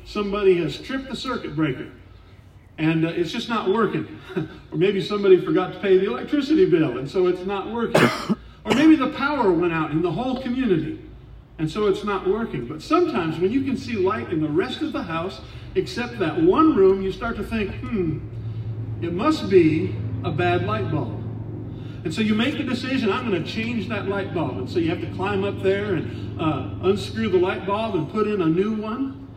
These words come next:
And after you do that, you turn it on and you're like, "Wow, it starts to work." And the problem is many of us struggle because our light is not properly connected, and eventually it burns out and we just don't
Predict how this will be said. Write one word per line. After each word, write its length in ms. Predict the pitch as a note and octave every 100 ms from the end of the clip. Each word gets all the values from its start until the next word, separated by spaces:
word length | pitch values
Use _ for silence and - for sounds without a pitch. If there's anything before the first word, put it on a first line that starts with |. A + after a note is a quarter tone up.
| - - -
And 120 | F#3+ G#3
after 220 | G#3+ A3
you 220 | G3+ F#3+
do 260 | D#3+ E4 G3
that, 280 | C#3+ D#3 F#3
you 100 | E3
turn 260 | G#3 B3
it 60 | B3
on 280 | D4 C4 F3+
and 120 | F3
you're 100 | F3+
like, 320 | F3 D#3+ -
"Wow, 300 | A#3+ A#3+ D#3+
it 220 | D#3 -
starts 360 | - E3 D#3+ D#3
to 140 | G3
work." 460 | G3 A#3+ F#3 B2 - - - -
And 140 | G3+ G#3
the 60 |
problem 380 | E3+ A#3+ D#4+ C#4
is 120 | G3
many 340 | E3+ G#3 B3 C#4+
of 140 | A3
us 400 | F3+ F#3 - -
struggle 640 | - - A#3 F#3+ D#3+ D#3+ - - -
because 300 | G3 G#3 -
our 340 | G3+ A#3 B3
light 320 | A3 F#3+ G3
is 120 | F3+
not 260 | F#3 F#3+ -
properly 420 | F#3 G3+ G3 F#3+
connected, 500 | F#3 G3 F#3+ D#3+ D#3+
and 120 | F3
eventually 600 | E3 D#3 F#3+ D4 - E3+
it 360 | E3 D#3+ C#3+ -
burns 380 | F3+ A#3 A#3+ E3+
out 180 | B3 A#3+
and 120 | E3
we 100 | E3+
just 260 | G#3+ -
don't 280 | F#3 G3 -